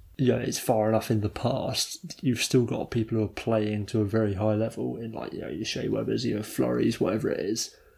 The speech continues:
And, yeah, you've got people who feel like they haven't played the game for a million years, and you've got people who are X, Y, and Z. Like, really, the, the fact that you've got current head coaches, current,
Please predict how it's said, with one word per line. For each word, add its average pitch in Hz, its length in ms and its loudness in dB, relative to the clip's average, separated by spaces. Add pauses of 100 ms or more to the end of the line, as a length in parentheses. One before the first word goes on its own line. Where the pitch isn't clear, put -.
And, 107 200 0
yeah, 104 100 2
you've 101 180 -4
got 127 160 -8
people 107 260 -2
who 101 220 0 (400)
feel 113 240 2
like 107 180 0
they 107 120 -2
haven't 104 260 2
played 107 220 2
the - 60 -8
game 110 280 0
for 113 280 -2
a 120 60 -4
million 107 360 4
years, 107 280 4
and 104 160 -2
you've 101 160 -4
got 107 100 -6
people 110 280 -2
who 120 160 -4
are 113 160 -4 (240)
X, - 240 -4
Y, 107 160 2
and 101 120 0
Z. 104 340 4
Like, - 380 -8 (160)
really, 117 460 2
the, 120 160 0
the 117 220 -2
fact 131 220 -2
that 120 80 0
you've 107 180 0
got 113 300 -4 (380)
current 117 340 0
head - 180 -4
coaches, 110 500 0
current, 110 460 -2